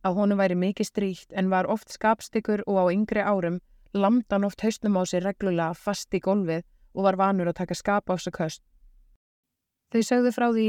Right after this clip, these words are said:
í vitnastúkunni þegar hann viðurkenndi fyrir þeim að hafa myrt Derrick en gat ekki útskýrt hvers vegna hann gerði það. Þann sextánda ágúst árið nítján hundruð níutíu og fjögur var Erik Smith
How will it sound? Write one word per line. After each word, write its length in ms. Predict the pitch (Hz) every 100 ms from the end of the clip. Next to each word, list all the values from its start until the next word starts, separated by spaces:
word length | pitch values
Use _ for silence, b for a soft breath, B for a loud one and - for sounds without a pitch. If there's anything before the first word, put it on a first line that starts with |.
| 202
í 60 | 214
vitnastúkunni 600 | 202 208 190 185 180 175
þegar 240 | 190 202 185
hann 140 | 180
viðurkenndi 480 | 180 196 202 208 190
fyrir 320 | 214 208 185
þeim 160 | 170 175
að 80 | 180
hafa 160 | 175
myrt 300 | 175 196 - -
Derrick 440 | 185 165 165 _ _ _ _ -
en 140 | 202
gat 260 | 202 202 202
ekki 140 | 196 -
útskýrt 500 | 196 - - 175 -
hvers 220 | - - 196
vegna 300 | 180 170 160
hann 100 | 175
gerði 300 | 208 208 165
það. 100 | 170 - _ - _ - _ - - _ - - - - _ - - - - - _ - - _ - - - - - - - _ - - _ _ _ _ _ _ -
Þann 180 | 220 220
sextánda 540 | 247 - - 226 226
ágúst 540 | 220 214 - 185 - 190
árið 220 | 185 180
nítján 320 | 190 - 196
hundruð 100 | 190
níutíu 220 | 202 -
og 80 | 190
fjögur 420 | 226 202 170 175 _ _ _ - -
var 160 | 208 208
Erik 340 | 240 233 226
Smith 380 | - 185 180